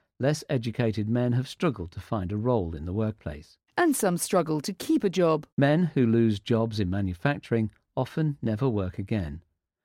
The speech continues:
Speaker 1: And men without work find it hard to attract a permanent mate. The result, for low-skilled men, is a poisonous combination of no job, no family,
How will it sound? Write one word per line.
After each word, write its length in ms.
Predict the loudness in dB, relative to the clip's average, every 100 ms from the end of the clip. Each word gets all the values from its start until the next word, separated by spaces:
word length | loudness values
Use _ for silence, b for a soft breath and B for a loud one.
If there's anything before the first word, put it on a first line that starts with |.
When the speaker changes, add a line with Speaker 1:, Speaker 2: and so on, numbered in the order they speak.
| _ _
Speaker 1:
And 100 | 2
men 240 | 4 4 4
without 340 | 4 2 2
work 340 | 2 0 0 -2
find 200 | 0 0
it 140 | -2
hard 300 | 0 0 0
to 140 | 0
attract 500 | -2 0 -2 -2 -4
a 60 | -6
permanent 500 | 0 0 2 2 0
mate. 400 | 0 0 -2 -8 _ _ _ _ _ _
The 80 | -6
result, 500 | -2 2 2 0 -12 _ -6
for 80 |
low-skilled 580 | -2 -2 -2 -2 -2 0
men, 260 | 0 2 0 -6 _ _
is 240 | 0 0 0
a 100 | -10
poisonous 580 | -8 -2 0 2 -2 -2
combination 720 | -4 -2 0 0 -2 -4 -8
of 100 | -6
no 160 | -8 -8
job, 380 | 0 2 2 -2 _ _ -8
no 160 | -6
family, 520 | -4 0 0 2 0